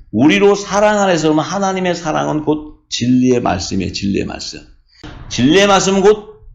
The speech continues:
진리의 성령 안에 거하는 것을 얘기하는 거예요. 진리의 성령. 그 앞에 거룩하고 흠이 없게 하시는다는 것은 우리 몸을 거룩한 성전으로 세워준다는 거예요. 성전. 왜냐하면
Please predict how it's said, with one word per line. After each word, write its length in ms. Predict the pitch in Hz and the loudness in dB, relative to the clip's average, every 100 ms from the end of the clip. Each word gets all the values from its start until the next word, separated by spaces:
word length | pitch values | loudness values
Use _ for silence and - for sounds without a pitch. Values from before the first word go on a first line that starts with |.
| - | -16
진리의 560 | - 120 123 123 123 120 | -4 0 4 4 4 2
성령 560 | 120 190 190 190 180 165 | -2 -2 -2 0 0 0
안에 220 | 156 135 | 0 -2
거하는 300 | 131 110 107 | -2 0 0
것을 200 | 95 95 | -2 -4
얘기하는 300 | 87 85 80 | -4 -6 -8
거예요. 100 | 85 | -10
진리의 260 | - 92 | -8 -6
성령. 440 | 87 110 90 82 - - - - - | -6 -6 -6 -8 -16 -20 -20 -20 -14
그 320 | - 160 - 135 | 0 4 4 4
앞에 420 | 139 - 190 185 | 0 2 -2 -2
거룩하고 720 | - 254 311 180 175 185 - | 0 2 2 2 0 -2 -6
흠이 340 | - 247 262 | -4 -2 0
없게 320 | 247 214 214 202 | 0 0 0 0
하시는다는 640 | 175 175 185 170 151 135 | 0 -4 -4 0 0 0
것은 300 | 127 180 - - _ - | -2 -4 -8 -20 _ -4
우리 280 | 107 123 | 0 2
몸을 500 | 127 104 101 110 - | 4 2 0 -2 -6
거룩한 480 | - 92 92 98 110 | -8 -6 -6 -4 -4
성전으로 680 | 104 156 175 170 165 147 131 | -4 -4 -4 -4 -4 -4 -4
세워준다는 480 | 127 117 - - - | -4 -8 -8 -12 -12
거예요. 80 | |
성전. 340 | - - - - _ _ _ _ _ | -14 -14 -14 -18 _ _ _ _ _
왜냐하면 440 | 107 107 117 135 | -2 0 0 -2